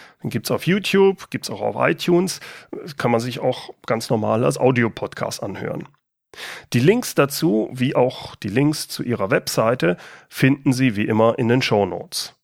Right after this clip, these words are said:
Die Shownotes unter w w w punkt mehr bindestrich führen punkt d e schrägstrich podcast hundertsiebenundvierzig.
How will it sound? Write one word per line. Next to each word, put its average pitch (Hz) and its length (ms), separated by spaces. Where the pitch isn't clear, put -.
Die - 60
Shownotes 180 840
unter 143 520
w 113 320
w 123 200
w 131 340
punkt - 380
mehr 139 520
bindestrich 131 800
führen 147 640
punkt 143 360
d 117 60
e 165 400
schrägstrich - 800
podcast - 800
hundertsiebenundvierzig. 107 1200